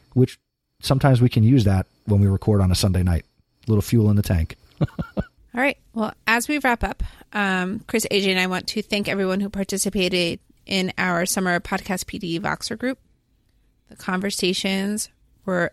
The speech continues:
Speaker 2: amazing. The suggestions, the insight, um, the takeaways just really brought a lot of joy and excitement to me personally as I, um, just listened to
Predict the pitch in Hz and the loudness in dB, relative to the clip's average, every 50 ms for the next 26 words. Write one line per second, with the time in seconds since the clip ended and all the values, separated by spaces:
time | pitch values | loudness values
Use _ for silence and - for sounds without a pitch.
0 | _ - 208 226 233 226 208 190 180 175 175 - 185 180 190 220 247 269 285 - | _ -6 -4 -2 0 0 0 0 -2 -2 -4 -4 -4 -4 -4 -4 -6 -8 -10 -16
1 | _ _ _ _ _ _ _ _ _ _ _ - 196 - - 185 185 - 180 180 | _ _ _ _ _ _ _ _ _ _ _ -10 -8 -6 -6 -6 -4 -4 -4 -4
2 | - - - 202 196 196 196 - - - - - 180 185 185 - - 202 185 180 | -4 -2 -2 -2 -2 -2 -4 -4 -6 -8 -6 -4 -4 -2 -2 -2 -2 -2 -2 0
3 | 180 180 180 175 175 - - - - - _ _ _ _ _ _ _ _ _ _ | 0 0 0 -2 -2 -4 -6 -8 -10 -12 _ _ _ _ _ _ _ _ _ _
4 | _ _ - 190 175 170 165 160 151 - - 190 - - 196 170 - 190 185 185 | _ _ -8 -6 -4 -4 -4 -4 -6 -6 -6 -4 0 0 0 0 0 0 0 0
5 | 185 185 180 180 185 185 190 - - - - - _ _ _ _ _ _ _ _ | 2 2 2 2 0 0 0 -2 -2 -4 -6 -12 _ _ _ _ _ _ _ _
6 | _ _ _ _ _ _ _ _ _ _ _ _ _ _ _ - 196 190 - - | _ _ _ _ _ _ _ _ _ _ _ _ _ _ _ -4 -2 -2 -2 -2
7 | - 208 190 175 180 175 170 175 - 180 170 170 - - - 175 175 175 170 - | -2 -2 -2 0 0 0 -2 -2 -2 -2 -2 -2 -2 -2 -2 -2 0 -2 -2 -2
8 | - 180 - 185 175 175 175 175 175 170 - - - 180 156 - - 180 180 180 | -6 -6 -4 -2 -2 0 0 -2 -4 -4 -6 -6 -4 -4 -6 -4 -4 -4 -4 -4
9 | 185 - - - - _ _ _ _ _ _ _ _ _ _ _ - - 208 190 | -6 -8 -12 -20 -20 _ _ _ _ _ _ _ _ _ _ _ -6 -4 -2 0
10 | 190 196 190 185 - - - 196 185 185 - - 240 247 262 277 294 311 311 302 | 0 0 0 -2 -4 -4 -4 -4 -4 -4 -4 -6 -6 -4 -4 -4 -4 -4 -4 -6
11 | - _ - 202 190 190 185 180 185 185 180 - - - 180 180 180 175 175 180 | -8 _ -4 -2 -2 0 0 0 -2 -2 -2 -4 -6 -6 -6 -4 -4 -4 -4 -4
12 | 175 175 175 175 - - 160 170 170 170 - 175 - - - - 196 190 - 196 | -4 -4 -4 -4 -4 -6 -6 -6 -6 -6 -6 -8 -8 -10 -10 -8 -8 -4 -2 -2
13 | 190 190 - 202 196 208 196 - - 214 190 185 180 180 175 175 175 170 170 190 | -2 -2 -2 -2 -2 -2 -4 -4 -4 -4 -2 -2 -2 -2 -2 -2 -2 -4 -6 -8